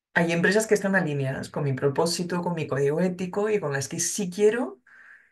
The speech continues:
tener una relación. Entonces, a nivel de comportamiento, lo analizo con MIMO, porque es importante, o sea, le pongo, <laughs> ¿no? Le pongo cariño a cómo analizo mis,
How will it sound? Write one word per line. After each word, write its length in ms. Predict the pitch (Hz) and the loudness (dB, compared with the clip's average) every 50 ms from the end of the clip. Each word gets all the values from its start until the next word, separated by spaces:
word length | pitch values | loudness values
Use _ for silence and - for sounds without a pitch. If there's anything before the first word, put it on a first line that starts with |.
| _ _ _ _ _ _ - | _ _ _ _ _ _ -6
tener 720 | 165 156 151 151 151 165 202 226 - - - - _ _ _ _ _ _ _ _ - | -4 -4 -2 -2 0 2 0 0 0 -2 -10 -12 _ _ _ _ _ _ _ _ -8
una 220 | 170 165 165 160 | -2 4 4 4
relación. 840 | 160 160 156 151 147 139 127 - - 139 139 147 160 185 - - - | 4 4 4 2 2 0 -2 -6 -8 -10 -10 -8 -8 -10 -10 -10 -8
Entonces, 640 | - 143 143 139 143 143 143 - - - - _ _ _ _ _ - | -2 -2 2 4 4 4 4 2 -2 -6 -12 _ _ _ _ _ -4
a 120 | 160 151 | -2 0
nivel 200 | 147 147 147 147 | 0 2 2 2
de 100 | 151 151 | 2 2
comportamiento, 720 | 160 156 156 160 156 160 156 156 160 180 180 226 220 - - | 0 0 -2 -2 0 0 -2 0 0 2 2 0 0 -2 -6
lo 100 | - 147 | -6 -4
analizo 420 | 139 139 143 147 147 - - 185 | -4 -4 -4 -4 -6 -4 -4 0
con 260 | 185 190 190 190 196 202 | 0 2 2 4 4 4
MIMO, 440 | 220 226 220 190 170 170 180 - _ _ _ _ _ _ _ - | 4 4 2 2 0 -2 -6 -10 _ _ _ _ _ _ _ -8
porque 200 | - 151 139 - | -4 -4 -2 0
es 120 | 139 - 160 | -2 -2 -2
importante, 540 | 160 165 196 180 180 180 190 202 196 147 139 | -2 -2 -2 -2 0 0 0 0 0 -2 -4
o 40 | |
sea, 120 | 131 143 147 | -4 -4 -2
le 100 | 147 139 | -2 -2
pongo, 520 | 127 147 143 160 160 160 170 175 170 170 - | 0 0 -2 0 2 2 2 4 4 2 2
<laughs> 20 | |
¿no? 180 | - 185 - 330 | 2 0 0 0
Le 80 | - - | -2 0
pongo 320 | - 165 175 190 196 190 | 2 4 4 4 2 0
cariño 560 | - 175 165 165 175 185 190 190 208 220 247 196 | -2 -2 0 2 2 0 0 0 -2 -2 -2 -2
a 100 | 156 - | -4 -2
cómo 220 | - 151 156 160 | -4 -2 0 0
analizo 520 | 165 165 170 165 165 180 175 - - 180 175 | 0 0 0 -2 -2 -4 -4 -4 -4 -4 -2
mis, 480 | 175 180 180 175 180 180 180 175 175 | 0 0 2 2 2 2 0 -2 -6